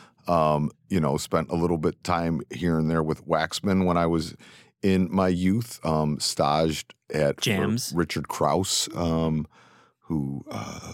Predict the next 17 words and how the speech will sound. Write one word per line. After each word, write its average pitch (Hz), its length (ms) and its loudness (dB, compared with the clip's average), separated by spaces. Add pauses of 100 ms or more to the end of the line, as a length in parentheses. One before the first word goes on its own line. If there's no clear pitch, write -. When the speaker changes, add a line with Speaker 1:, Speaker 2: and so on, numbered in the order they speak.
(120)
Speaker 1:
had 71 220 -2
the 76 80 0
Melrose. 82 720 2
You 80 80 -2
know, 73 60 0
Richard 76 380 -4
was 73 400 -4
also 73 360 -2
the 73 420 -2 (540)
creator 78 760 2
of, 67 260 -2
uh, 60 300 -2 (800)
Chinois 80 560 4
in 73 100 0
Maine 71 280 2
for - 160 -2
Wolfgang. 87 580 -2